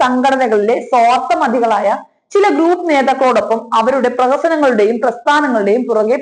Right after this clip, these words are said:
പോകേണ്ടവരല്ല. മറിച്ച് മെത്രാന്മാരും വൈദികരും പാരമ്പര്യ ക്രൈസ്തവരും വിശുദ്ധ ഗ്രന്ഥവും ആദിമ ക്രൈസ്തവ സഭയുടെ പാരമ്പര്യവുമാണ് യഥാർത്ഥത്തിൽ വിശ്വാസികൾ പിന്തുടരേണ്ടത്.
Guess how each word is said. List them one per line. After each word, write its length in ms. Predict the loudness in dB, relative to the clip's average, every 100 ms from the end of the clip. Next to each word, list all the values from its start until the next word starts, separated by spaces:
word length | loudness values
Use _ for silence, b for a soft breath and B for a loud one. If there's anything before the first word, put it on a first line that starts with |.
| 0
പോകേണ്ടവരല്ല. 800 | 2 2 0 0 2 0 0 -4 -8 _ _ _ _ _ _
മറിച്ച് 480 | -6 -2 -4 -2 -2 -2 -4 -2
മെത്രാന്മാരും 720 | -2 0 0 2 2 2 0 0
വൈദികരും 500 | 2 2 0 -2 -2 0
പാരമ്പര്യ 600 | 0 2 2 0 -2 -4 -2
ക്രൈസ്തവരും 580 | 0 0 -2 -2 -2 -4 -4
വിശുദ്ധ 320 | -4 -4 -2 0
ഗ്രന്ഥവും 540 | 0 0 2 0 0 -4 -10 B B 0
ആദിമ 340 | 0 0 0 -2 0
ക്രൈസ്തവ 360 | 0 0 -2 0
സഭയുടെ 340 | 0 0 0 0 0
പാരമ്പര്യവുമാണ് 880 | 2 2 0 0 0 0 0 -2 -2
യഥാർത്ഥത്തിൽ 480 | 0 0 -2 -4 -4 -6
വിശ്വാസികൾ 500 | -2 -2 0 -2 -4 -2
പിന്തുടരേണ്ടത്. 760 | -2 0 0 0 -2 -4 -6